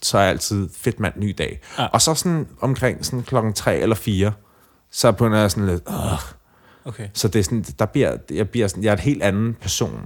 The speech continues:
Speaker 1: om morgenen, end jeg er om aftenen.
Speaker 2: Mm.
Speaker 1: Der gider jeg ikke rigtig noget som helst.
Speaker 2: Mm.
Speaker 1: Og så, det var som om, at, at når jeg lige tog de der ti tolv minutter, fordi jeg havde nemlig undersøgt, det er sådan, at det meste, hvis du skulle være rigtig nær i din meditationstid,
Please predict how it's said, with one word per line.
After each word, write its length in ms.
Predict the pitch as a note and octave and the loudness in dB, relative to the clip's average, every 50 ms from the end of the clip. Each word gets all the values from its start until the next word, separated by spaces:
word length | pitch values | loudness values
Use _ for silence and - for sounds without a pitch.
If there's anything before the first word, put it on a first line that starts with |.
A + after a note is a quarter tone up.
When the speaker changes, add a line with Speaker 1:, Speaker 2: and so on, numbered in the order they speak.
| - _ - | -12 _ -6
Speaker 1:
om 80 | F2+ | -4
morgenen, 500 | F2+ F2 E2+ E2 E2 E2+ F#2 G2 G#2 D2+ | -2 0 0 0 0 -2 -2 -2 -2 -4
end 140 | A1+ F2+ E2+ | -4 -4 -4
jeg 60 | E2 D2 | -2 -2
er 40 | |
om 120 | D#2 E2+ D2+ | -2 -2 -2
aftenen. 520 | - B1 C#2+ - - - F2+ A#2+ B2 B2 | -2 -2 -4 -4 -4 -6 -4 -2 0 0
Speaker 2:
Mm. 120 | A2+ G2+ F2+ E2+ E2+ | 0 -2 -4 -4 -6
Speaker 1:
Der 60 | - G#2+ | -6 -4
gider 300 | - - A2+ - - E2 | -2 -2 -2 0 0 -2
jeg 120 | D#2+ - - F2 | -2 -2 -4 -8
ikke 160 | F2+ F2+ F2+ | -8 -8 -10
rigtig 220 | E2+ - - F2 D#2 | -12 -8 -6 -4 -2
noget 200 | D2+ D#2 E2 D#2 | 0 0 0 0
som 160 | - E2+ D#2+ | -2 -2 -2
helst. 280 | E2+ D#2 - - - | -4 -4 -6 -8 -10
Speaker 2:
Mm. 120 | A#2 A2 G2+ F#2 F#2 - - - _ | -10 -10 -10 -10 -12 -16 -20 -16 _
Speaker 1:
Og 140 | - G2+ F2 | -4 -2 -2
så, 60 | - - | 0 0
det 100 | A2 F2+ | 0 2
var 60 | G2+ | 2
som 240 | G2+ - - G2+ G#2+ | 2 2 2 4 4
om, 160 | A2+ A2+ - - _ - | 4 2 2 -4 _ -2
at, 240 | G2 F#2 - - - - - - - _ _ _ _ _ _ - | -2 -2 -2 -4 -12 -20 -20 -20 -20 _ _ _ _ _ _ -4
at 140 | F#2 E2 | -2 0
når 140 | G2 G2 F2+ | 2 4 4
jeg 100 | F#2 G2 | 4 4
lige 100 | A2 A#2+ | 4 2
tog 280 | - - - E2+ - - | 2 0 -2 -2 -2 -4
de 80 | - G2 | -2 2
der 220 | G#2 F#2+ E2+ E2+ | 2 2 2 2
ti 280 | E2+ - - - - - | 0 -2 -4 -4 -4 -2
tolv 260 | - - G2+ - - | 0 2 2 2 2
minutter, 300 | F2 E2 D#2+ D2+ E2+ E2+ F2 - _ _ | 0 -2 0 0 0 -2 -4 -6 _ _
fordi 160 | - - G2 | -6 -2 0
jeg 80 | F#2 F2 | 2 2
havde 80 | F#2+ | 2
nemlig 140 | F#2+ G2+ F#2 | 2 2 2
undersøgt, 360 | F#2 G2+ G#2+ - - G#2 - | 2 2 2 2 0 0 0
det 80 | - F#2+ | 2 2
er 80 | F#2 D#2+ | 2 2
sådan, 160 | - - - - | 0 -2 -4 -6
at 160 | D#2 - - | -6 -4 -2
det 80 | G#2 | 0
meste, 400 | G2 A2 A#2+ A2+ G#2+ - - B2 | 0 2 0 0 -2 -2 -2 -2
hvis 120 | A2 G#2 - | -2 -4 -4
du 80 | - | -6
skulle 180 | - - - G2+ | -6 -4 0 2
være 160 | F2+ D#2+ D#2 G2 | 2 2 4 2
rigtig 220 | A2 A2 - B2+ | 0 2 2 0
nær 240 | G#2+ F2+ E2+ F2 E2+ | 2 2 4 4 4
i 80 | G2 G2+ | 4 2
din 200 | G2+ F#2 F#2 F2 E2+ | 2 2 0 0 0
meditationstid, 600 | D#2+ D#2 D2+ - - - F2 C#2+ C2+ - - D#2 | -2 -4 -4 -6 -8 -8 -8 -8 -8 -6 -8 -8